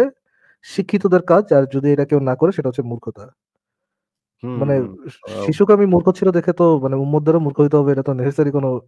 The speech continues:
Speaker 1: ইয়া না, কন্ডিশন না।
Speaker 2: ভাই মুমিন হইলেই যে টাউট, বাটপার এবং মানে অসৎ হইতে হবে, এটা কি একেবারে নেসেসারি হয়ে গেছে, তাই না? একদম হইতেই হবে, টাউট এবং বাটপার হইতেই হবে।
Speaker 1: সেটাই তো দেখতেছি,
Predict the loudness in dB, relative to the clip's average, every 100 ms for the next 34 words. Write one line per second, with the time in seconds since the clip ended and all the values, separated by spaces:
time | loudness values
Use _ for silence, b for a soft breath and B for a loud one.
0 | _ -6 -4 -6 -12 -20 _ -2 -2 -2
1 | -6 -12 -20 _ _ _ _ _ _ _
2 | _ _ 2 2 2 2 2 2 0 0
3 | 0 2 4 4 2 -2 0 -2 0 -2
4 | -4 -4 -4 -4 -4 -4 -6 -4 -2 0
5 | -2 -4 -8 -8 -4 -4 -4 -2 -2 0
6 | -2 -2 -2 -2 -4 -6 -10 -10 -10 -14
7 | _ _ -14 -6 -6 -6 -4 -2 -2 -4
8 | -6 -14 _ _ _ -6 0 0 0 -2
9 | -2 -6 -4 -6 -6 -6 -8 -8 -2 0
10 | 0 -2 -6 -10 -8